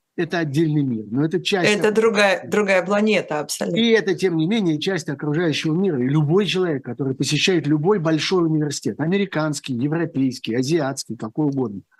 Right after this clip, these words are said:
Speaker 1: говорит: «Боже мой, колоссальное количество индусов». Индусы кругом. Особенно есть несколько отраслей, где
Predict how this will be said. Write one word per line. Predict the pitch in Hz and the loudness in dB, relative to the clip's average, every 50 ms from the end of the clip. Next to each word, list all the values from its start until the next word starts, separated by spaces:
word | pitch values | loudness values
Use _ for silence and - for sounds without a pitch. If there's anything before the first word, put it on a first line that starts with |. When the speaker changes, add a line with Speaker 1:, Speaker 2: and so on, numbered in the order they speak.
| _ _ _ _ _ _ | _ _ _ _ _ _
Speaker 1:
говорит: | - 135 131 135 113 107 - | -2 0 0 0 0 -2 -6
«Боже | - - 131 156 160 117 110 101 | -2 0 2 2 2 0 -2 -8
мой, | 95 92 87 - _ | -12 -14 -16 -10 _
колоссальное | - 135 131 143 143 143 - - 151 143 139 135 135 135 127 | -2 0 0 0 0 0 -2 -2 0 0 0 2 0 0 -2
количество | - 139 127 123 117 120 - - 123 | -2 -2 -2 -2 -4 -4 -4 -4 -4
индусов». | 120 120 120 113 117 113 98 - - 90 - _ _ _ _ _ _ _ _ _ | -4 -4 -4 -4 -4 -6 -6 -8 -10 -12 -14 _ _ _ _ _ _ _ _ _
Индусы | - 135 139 143 131 190 185 - - 160 | 0 0 2 2 2 2 2 2 0 -2
кругом. | - - 143 143 135 127 127 120 104 92 - | -2 0 0 0 0 0 0 -2 -2 -4 -6
Особенно | - 127 - 170 170 151 143 135 | -6 -2 0 0 2 2 2 2
есть | 123 123 120 113 - | 2 0 -2 -2 -2
несколько | 135 131 131 120 - - 120 110 - - 120 110 - _ _ _ _ _ _ _ | -2 -2 0 -2 -2 -4 -6 -4 -2 -4 -4 -4 -8 _ _ _ _ _ _ _
отраслей, | 135 123 - 127 123 120 - 156 156 175 208 214 185 | -2 -2 0 -2 -2 -2 0 2 2 4 4 2 0
где | 135 120 113 123 127 117 113 - - | -2 -4 -2 -2 -2 -2 -4 -8 -16